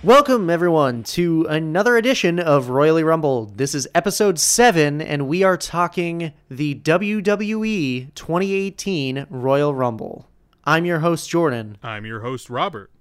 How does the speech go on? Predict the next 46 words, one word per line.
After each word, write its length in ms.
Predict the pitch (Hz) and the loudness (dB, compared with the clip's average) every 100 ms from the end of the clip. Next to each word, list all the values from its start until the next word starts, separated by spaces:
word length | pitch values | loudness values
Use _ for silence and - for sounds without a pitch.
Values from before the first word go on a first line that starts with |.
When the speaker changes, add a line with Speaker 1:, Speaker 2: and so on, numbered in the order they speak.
| _ - | _ -10
Speaker 1:
And, 360 | 139 127 127 | -8 -6 -8
and 160 | 151 143 | -6 2
Rob, 240 | 175 185 | 4 4
what 180 | 175 226 | 2 2
else 240 | 269 262 | 2 -2
are 80 | 269 | -4
we 140 | 262 240 | -4 -4
talking 400 | 254 254 247 247 | -2 -4 -4 -4
about 260 | 240 240 | -2 -4
today 380 | 240 240 240 233 | -2 -2 -2 -2
other 280 | - 170 214 | 0 0 2
than 180 | 220 220 | 0 -2
the 80 | |
Royal 280 | 220 220 220 | -2 0 0
Rumble? 480 | 220 220 220 220 - _ _ _ _ _ _ _ _ _ _ _ - | -2 -2 -4 -8 -12 _ _ _ _ _ _ _ _ _ _ _ -8
Speaker 2:
Other 220 | 156 226 | -4 -4
than 160 | 185 143 | -4 -6
the 80 | 131 | -6
Royal 260 | 156 143 | -6 -6
Rumble, 460 | 135 202 143 123 131 | -6 -8 -8 -12 -12
you 140 | 139 | -12
mean 160 | 135 143 | -10 -8
the 80 | 131 | -10
pay-per-view 540 | 156 156 165 147 170 | -8 -8 -8 -12 -12
from 200 | - 139 | -10 -10
which 180 | 143 - | -10 -10
we 120 | 143 | -12
derived 400 | 127 131 143 143 | -8 -6 -6 -6
our 100 | 135 | -6
name? 360 | 123 131 214 247 _ _ _ - | -6 -8 -10 -14 _ _ _ -10
Speaker 1:
Yeah, 420 | 131 220 320 139 | -4 -2 -2 -6
exactly. 680 | 139 131 165 269 240 139 107 _ _ _ _ _ _ _ _ _ _ | -10 -6 -4 -2 -4 -6 -8 _ _ _ _ _ _ _ _ _ _
Speaker 2:
Well, 160 | 127 - | -14 -6
other 240 | 160 214 | -4 -4
than 140 | 180 165 | -4 -8
the 100 | 147 | -8
Royal 240 | 160 147 | -8 -8
Rumble, 360 | 143 175 131 113 | -10 -10 -12 -14
we're 140 | 120 | -14
also 300 | 120 127 127 | -12 -12 -14
talking 380 | 113 117 117 113 | -14 -14 -14 -16
about 200 | 110 113 | -16 -12
N 180 | 131 131 | -12 -10
X 180 | 123 - | -12 -14
T 140 | 139 | -16
TakeOver 640 | - 117 110 117 110 113 | -10 -10 -8 -10 -10 -14